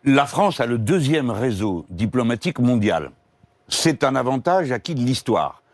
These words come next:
D'une génération à l'autre de diplomates se transmettent du savoir-faire, et cetera. C'est un métier diplomate. C'est comme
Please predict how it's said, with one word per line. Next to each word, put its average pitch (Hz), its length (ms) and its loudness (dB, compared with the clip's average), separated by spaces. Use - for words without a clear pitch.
D'une 170 240 4
génération 135 580 0
à 110 80 2
l'autre 117 240 -2
de 98 80 -4
diplomates 110 640 -2
se 127 40 -4
transmettent 113 540 -4
du 110 100 -6
savoir-faire, 104 600 -4
et 98 100 -8
cetera. - 300 -10
C'est 165 220 0
un 214 120 4
métier 160 420 0
diplomate. 95 540 -4
C'est 117 220 -2
comme 165 400 2